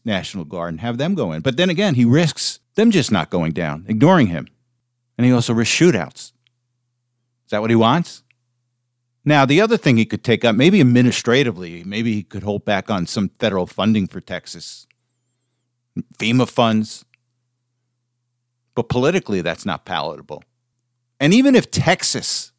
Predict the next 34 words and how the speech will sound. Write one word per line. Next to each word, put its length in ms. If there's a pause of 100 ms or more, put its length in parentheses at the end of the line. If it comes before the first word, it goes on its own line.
(100)
allowed 340
them 180
to 80
cut 240
down 320 (1200)
the 100
razor 260
wire, 240
thinking 260
about 280
the 120
optics, 600 (960)
Biden 200
administration 640
cuts 360
down 360 (380)
razor 300
wires 360
to 120 (160)
make 200
it 60
easier 380
for 300 (200)
illegals 520
to 80
come 180
in. 160 (500)
We 140
all 140
know 140
that's 280
what 120
he 60
wants. 580